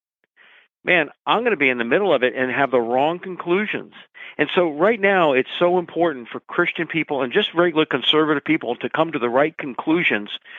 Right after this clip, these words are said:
that the intel is giving us. Eighty percent of intelligence gathering that the U S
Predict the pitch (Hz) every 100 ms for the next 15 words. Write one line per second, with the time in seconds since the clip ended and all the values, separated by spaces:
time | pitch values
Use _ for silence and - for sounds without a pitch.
0 | - - 143 160 165 190 143 131 120 -
1 | 156 131 98 - - _ _ _ _ _
2 | _ _ - - - - 180 247 247 214
3 | - 185 143 104 143 151 160 165 131 120
4 | 156 147 135 120 117 110 127 156